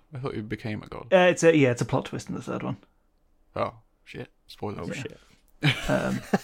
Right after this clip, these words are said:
Speaker 3: <laughs>
Speaker 2: yeah, he,
Speaker 3: Thanks,
Speaker 2: he's
Speaker 3: Alison.
Speaker 2: like, he's like, he is actually, like, the son of Zeus, so he is actually a, he's, like, a demigod, and that's
Speaker 1: Oh, shit. Cool.
Speaker 2: why he's able to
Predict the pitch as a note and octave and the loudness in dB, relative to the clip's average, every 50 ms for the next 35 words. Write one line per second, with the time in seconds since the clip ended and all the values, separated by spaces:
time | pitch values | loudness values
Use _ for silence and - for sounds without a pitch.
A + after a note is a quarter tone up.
0 | - - - - - - _ _ _ - - - - D#3 C#3 C3+ - D3 D3+ D#3 | 2 2 2 2 -2 -4 _ _ _ -20 -10 0 4 6 6 8 8 6 6 6
1 | C#3+ D3 D3+ C3+ D3 D#3 C#3+ C3+ C3+ D3 C3+ D3 - C#3+ B2+ C#3 C#3+ C#3 B2+ C#3+ | 6 4 4 6 6 6 6 6 2 4 6 6 6 8 8 6 6 6 6 6
2 | D#3+ D3+ - C#3+ C#3+ C3+ C3+ C3+ - C3+ - - C3 C3 - C3 - C#3 - - | 4 2 2 0 2 2 2 0 0 -2 -4 -4 -4 -4 -4 -4 -4 -4 -4 -4
3 | - - C2 B1+ B1+ B1 B2+ C3 - C#2 C2+ - - C2+ C2+ C2+ C3 C3 _ _ | -4 -4 -4 -4 -4 -4 -6 -6 -6 -8 -8 -8 -8 -8 -6 -6 -8 -10 _ _
4 | _ _ _ _ _ _ - C3 B2 B2 B2 B2 B2 - C#3 C#3 C3+ C3+ C3+ C3+ | _ _ _ _ _ _ -10 -8 -6 -6 -6 -6 -6 -6 -6 -4 -4 -6 -6 -8
5 | C3 - _ - C#3+ C3+ C3 - - - - - _ - - D3 D#3+ D3+ - - | -8 -12 _ -8 -6 -6 -6 -6 -8 -12 -20 -20 _ -16 -12 -10 -8 -8 -8 -8
6 | G#3 - - _ _ _ _ - A3 C3+ C3 C3 C3+ C#3+ C3+ C3+ C#3 D3 D3+ D3+ | -10 -10 -12 _ _ _ _ -12 -8 -4 -2 -2 -2 0 -2 -2 0 0 0 -2
7 | C#3 D3 D3 C#3 - D3+ C#3+ C3 | -2 -2 -4 -4 -4 -6 -6 -6